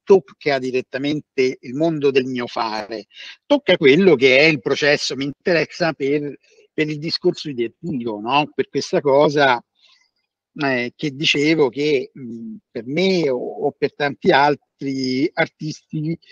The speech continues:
eh, diciamo, la parola non viene prima dell'immagine, non viene prima dell'immagine. Quindi, come dire,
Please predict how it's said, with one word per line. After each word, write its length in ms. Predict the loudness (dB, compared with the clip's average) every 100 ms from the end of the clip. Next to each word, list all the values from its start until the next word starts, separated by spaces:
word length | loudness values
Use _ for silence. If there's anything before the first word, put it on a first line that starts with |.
| -20 _ _ _ _ _
eh, 240 | -2 -2 -2
diciamo, 380 | -4 -2 2 4
la 140 | 4
parola 560 | 4 4 4 4 4 2
non 300 | -2 -4 -2
viene 320 | 0 2 0
prima 340 | -2 -4 -6 -8 -14 _
dell'immagine, 1000 | -14 -12 -10 -6 -4 -4 -6 -12 -12 -10
non 140 | -10 -8
viene 180 | -6 -6
prima 180 | -6 -6
dell'immagine. 720 | -4 -2 -2 -4 -8 -12 -14 _ _ -20 -20 -20 _
Quindi, 560 | 0 0 0 0 0 -2 _
come 200 | -2 0
dire, 500 | 2 2 2 0